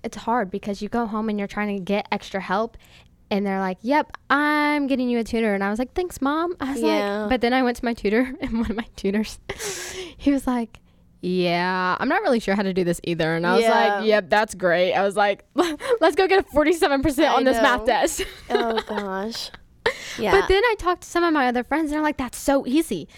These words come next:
Speaker 1: And they explained it to me, and I'm like, "Yeah, I still don't get it, but thanks for the
Speaker 2: Yeah.
Speaker 1: help." Yeah.
Speaker 2: <laughs>
Speaker 1: So, I mean, all of our brains are wired differently, and it's kind of hard to, like, pinpoint what is so, like, what's wrong with the school system, 'cause it's not just our school,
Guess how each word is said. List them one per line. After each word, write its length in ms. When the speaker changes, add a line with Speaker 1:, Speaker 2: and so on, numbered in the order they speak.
Speaker 1:
And 80
they 120
explained 340
it 100
to 100
me, 80
and 80
I'm 80
like, 280
"Yeah, 120
I 60
still 220
don't 240
get 160
it, 240
but 300
thanks 280
for 140
the 40
Speaker 2:
Yeah. 60
Speaker 1:
help." 420
Yeah. 340
Speaker 2:
<laughs> 240
Speaker 1:
So, 400
I 40
mean, 140
all 160
of 80
our 80
brains 300
are 80
wired 320
differently, 480
and 100
it's 80
kind 180
of 80
hard 300
to, 80
like, 220
pinpoint 580
what 260
is 140
so, 640
like, 160
what's 220
wrong 500
with 160
the 80
school 300
system, 500
'cause 140
it's 160
not 160
just 200
our 140
school, 320